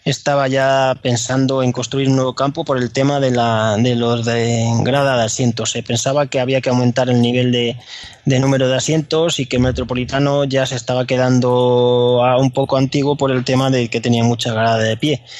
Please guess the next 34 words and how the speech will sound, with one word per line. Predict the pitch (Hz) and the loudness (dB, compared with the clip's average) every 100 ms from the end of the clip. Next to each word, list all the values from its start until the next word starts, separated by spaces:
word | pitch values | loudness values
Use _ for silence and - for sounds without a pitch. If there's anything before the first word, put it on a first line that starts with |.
| - - | -18 -6
Y | - 139 | 0 2
el | 127 | 0
siete | 123 151 160 | 0 -2 -2
de | |
septiembre | 156 147 160 151 | -4 -2 -2 0
del | 143 | -2
cincuenta | 127 139 131 135 127 | -2 -2 0 0 0
y | 139 170 | 0 -2
ocho, | - 180 - | -4 -8 -6
la | 123 | -6
Asamblea | 117 131 127 139 143 143 135 | -4 -2 -2 0 0 0 0
General | - 135 131 139 139 127 123 | -2 0 2 2 0 0 -2
del | 127 123 123 | 0 0 0
Atlético | 127 131 131 | 0 -2 0
de | 123 | 2
Madrid, | 123 165 208 | 2 2 0
la | |
Asamblea | 123 - 117 135 | -2 -2 0 0
General | 123 123 127 127 | 0 0 2 2
de | 135 | 0
Socios, | - 165 - 190 - - - - - | -2 -4 -2 -4 -4 -12 -18 -12 -6
aprobó | 123 127 127 143 139 | -4 -2 0 0 -2
por | 139 135 | -2 0
una-, | 135 131 139 135 | 2 2 0 -2
unanimidad | - 165 143 160 165 135 156 165 - | 0 2 2 2 2 2 0 -2 -4
la | 135 131 127 | 0 0 0
construcción | 127 123 131 117 143 156 151 | -2 -4 -4 -2 0 0 0
del | 135 123 | 2 2
nuevo | 131 131 | 2 0
campo | 135 135 139 135 | 0 -2 -2 -2
del | 120 | 0
Atlético | 120 117 123 120 | 0 -2 -2 0
de | |
Madrid, | 117 151 190 | 2 2 0